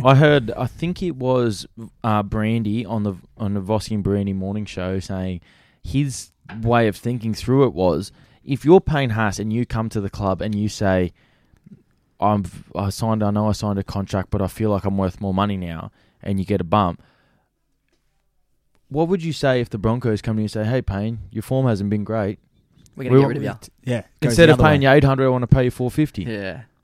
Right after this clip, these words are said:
Speaker 1: Imagine that.
Speaker 3: Hmm.
Speaker 1: Imagine how that, imagine, just imagine the front and back page of the, of the, the telly the next day.
Speaker 3: Yeah,
Speaker 1: The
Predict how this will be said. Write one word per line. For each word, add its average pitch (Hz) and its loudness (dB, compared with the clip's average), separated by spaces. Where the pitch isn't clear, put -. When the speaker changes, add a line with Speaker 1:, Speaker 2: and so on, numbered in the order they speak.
Speaker 1:
Imagine 156 4
that. 180 4
Speaker 3:
Hmm. 107 -8
Speaker 1:
Imagine 175 4
how 160 8
that, 143 4
imagine, 160 2
just 175 -2
imagine 156 -4
the 131 4
front 143 -2
and 135 0
back 127 4
page 120 2
of 117 4
the, 110 2
of 104 -8
the, 123 2
the 117 0
telly 110 0
the 107 -2
next 104 -6
day. 92 -4
Speaker 3:
Yeah, 104 -2
Speaker 1:
The - -18